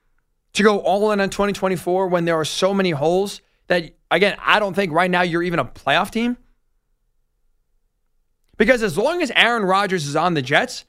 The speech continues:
he's calling all the shots, which means no actual improvements are being made to your franchise until he is gone. And you look now, like, if you are the Jets and you want to get competitive again,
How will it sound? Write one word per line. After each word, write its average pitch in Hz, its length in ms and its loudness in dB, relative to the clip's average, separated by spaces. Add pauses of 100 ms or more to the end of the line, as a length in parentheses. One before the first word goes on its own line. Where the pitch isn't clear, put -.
(160)
he's 254 200 -4
calling 208 260 2
all 180 40 0
the 143 80 -4
shots, - 480 -4 (640)
which 202 240 -2
means 220 500 -2
no 233 560 0
actual 202 480 2
improvements 180 720 -2
are 175 140 0
being 185 340 -2
made 185 320 -2
to 180 120 -4
your 160 140 -2
franchise 254 640 -2 (240)
until 208 220 0
he 208 140 2
is 160 100 0
gone. 156 320 0 (1300)
And 196 160 4
you 269 120 0
look 311 200 -2
now, 233 220 2
like, 196 120 -2
if 139 80 -8
you 233 140 0
are 254 60 0
the 220 60 -4
Jets 202 280 0
and 160 80 -6
you 185 100 -2
want 226 120 0
to 202 40 -2
get 196 160 0
competitive 180 540 0
again, 120 380 -2